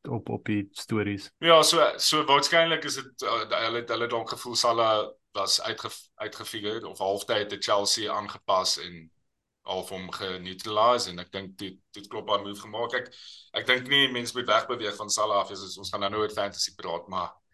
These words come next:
Speaker 2: ehm, ek dink nie mens moet bekommerd wees oor sy minute nie. Ek dink hy is redelik nailed on vir,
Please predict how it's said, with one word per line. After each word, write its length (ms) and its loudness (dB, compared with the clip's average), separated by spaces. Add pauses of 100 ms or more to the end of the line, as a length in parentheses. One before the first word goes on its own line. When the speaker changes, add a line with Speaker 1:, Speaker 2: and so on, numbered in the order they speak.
(680)
Speaker 2:
ehm, 460 -6
ek 140 -10
dink 160 -10
nie 120 -8
mens 180 -8
moet 140 -14
bekommerd 400 -10
wees 220 -6
oor 80 -12
sy 180 -6
minute 360 -16
nie. 80 -16
Ek 160 -16
dink 140 -18
hy 80 -8
is 120 -12
redelik 360 -16
nailed 380 -10
on 260 -12
vir, 320 -14